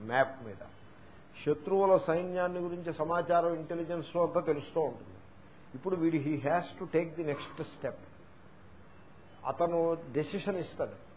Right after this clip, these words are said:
ఇక్కడ అటాక్ చేయండి అని డెసిషన్ ఇస్తాడు. ఆ డెసిషన్ని బట్టి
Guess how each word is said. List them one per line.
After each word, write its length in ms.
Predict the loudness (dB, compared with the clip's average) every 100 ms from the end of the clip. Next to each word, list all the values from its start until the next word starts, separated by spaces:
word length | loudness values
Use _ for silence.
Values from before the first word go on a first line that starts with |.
| -20 -20 -20 -12 -4
ఇక్కడ 200 | 4 8
అటాక్ 520 | 8 8 6 6 2
చేయండి 340 | 8 8 8
అని 140 | 4 4
డెసిషన్ 460 | -2 -2 -8 -8
ఇస్తాడు. 480 | -8 -8 -12 -12 -16 -18 -18 -18 -18 -18 -18 0 4
ఆ 80 |
డెసిషన్ని 680 | 4 4 0 -2 0 0 0
బట్టి 580 | 2 2 2 0 0 -4